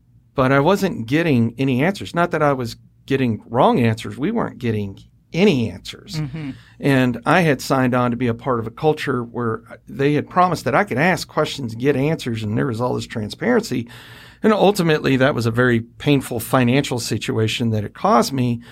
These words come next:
Speaker 1: But then it, it, it really gave a lot of strength and power to, you know, what is the right question? So when I started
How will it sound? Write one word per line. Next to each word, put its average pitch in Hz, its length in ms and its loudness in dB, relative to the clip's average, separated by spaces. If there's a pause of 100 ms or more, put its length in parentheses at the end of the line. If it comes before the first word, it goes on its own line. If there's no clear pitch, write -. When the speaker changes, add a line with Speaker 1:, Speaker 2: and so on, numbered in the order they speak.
(280)
Speaker 1:
But 117 200 2
then 160 600 4
it, 127 220 -4 (180)
it, 143 220 -6
it 127 120 -2
really 160 560 2
gave 123 580 -2
a - 80 -12
lot 131 680 0
of 113 420 -2 (500)
strength - 680 0
and 127 140 2
power 151 520 2
to, 117 440 -6 (260)
you 135 100 -2
know, 113 80 0
what 185 280 2
is 202 240 4
the 131 80 0
right 120 340 0
question? - 640 -6
So 131 320 -2 (100)
when 127 460 2 (340)
I 113 80 -2
started 160 720 2